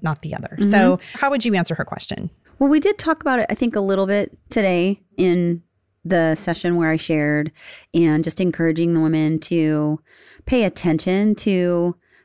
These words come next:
Speaker 2: their bodies and their minds and their brain health, because we have, you know, organs in our body, like our heart and our lungs and our kidneys. And so why would we not pay attention also to our brain? You know, like, just the functionality makes us be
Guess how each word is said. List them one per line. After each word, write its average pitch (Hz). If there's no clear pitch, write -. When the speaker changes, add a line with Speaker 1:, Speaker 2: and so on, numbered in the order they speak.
Speaker 2:
their 175
bodies 170
and 175
their 170
minds 160
and 175
their 160
brain 165
health, 151
because 175
we 196
have, 220
you 202
know, 180
organs 170
in 175
our 165
body, 160
like 151
our 156
heart 160
and 185
our 175
lungs 165
and 151
our 156
kidneys. 160
And 160
so 165
why 151
would 175
we 170
not 165
pay 165
attention 156
also 151
to 147
our 143
brain? 139
You 165
know, 143
like, 156
just -
the 175
functionality 170
makes 190
us -
be 165